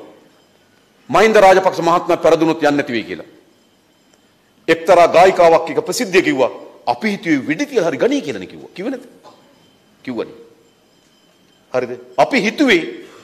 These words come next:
වෙඩි තියලා හරි තියාගනී" කියලා. ඒ තරම් සමාජ මතයක් හැදුව මොකද්ද? "මහින්ද පරදින්නෙත් නෑ, පෙරදුනත් යන්නෙත් නෑ" කියලා.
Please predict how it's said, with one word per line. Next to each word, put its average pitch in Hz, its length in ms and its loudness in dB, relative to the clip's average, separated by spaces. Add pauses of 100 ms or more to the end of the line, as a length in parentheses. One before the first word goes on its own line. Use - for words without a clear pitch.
(100)
වෙඩි 190 320 2
තියලා 320 300 4
හරි 294 120 4
තියාගනී" 220 480 2
කියලා. - 300 -14 (1120)
ඒ 185 120 4
තරම් 240 200 4
සමාජ 214 400 4
මතයක් 277 360 2
හැදුව 226 200 4
මොකද්ද? 180 300 2 (720)
"මහින්ද 196 260 4
පරදින්නෙත් 220 580 4
නෑ, 165 240 2 (340)
පෙරදුනත් 190 480 4
යන්නෙත් 165 340 2
නෑ" 110 160 -4
කියලා. - 240 -20